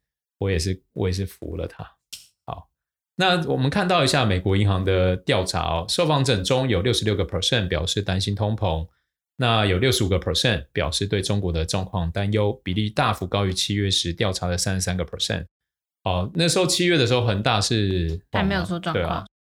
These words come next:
Speaker 2: 但那时候我记得五月到七月就是很多的大基金已经在撤资了嘛，
Speaker 1: 嗯。
Speaker 2: 因为之前教育类股还有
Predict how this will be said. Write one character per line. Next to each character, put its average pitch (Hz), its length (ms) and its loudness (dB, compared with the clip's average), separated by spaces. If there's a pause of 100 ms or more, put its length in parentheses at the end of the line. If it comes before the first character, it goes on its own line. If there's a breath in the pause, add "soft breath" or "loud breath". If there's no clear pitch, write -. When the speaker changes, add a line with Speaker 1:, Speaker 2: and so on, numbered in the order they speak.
(140)
Speaker 2:
但 156 220 4
那 170 80 4
时 151 100 4
候 131 240 2
我 117 120 2
记 156 100 4
得 160 80 4
五 107 160 2
月 147 100 4
到 139 140 2
七 - 200 0
月 113 100 4
就 107 100 0
是 107 140 2
很 90 200 2
多 104 220 2
的 87 340 2
大 107 220 0
基 95 160 0
金 92 180 -2
已 87 80 -2
经 87 160 -2
在 92 140 0
撤 92 180 -2
资 85 200 -2
了 80 100 0
嘛， 73 100 -4
Speaker 1:
嗯。 208 200 -2
Speaker 2:
因 120 100 2
为 123 100 2
之 104 160 0
前 95 220 0
教 98 180 0
育 98 100 0
类 95 140 0
股 90 200 -6
还 92 100 -2
有 90 180 -2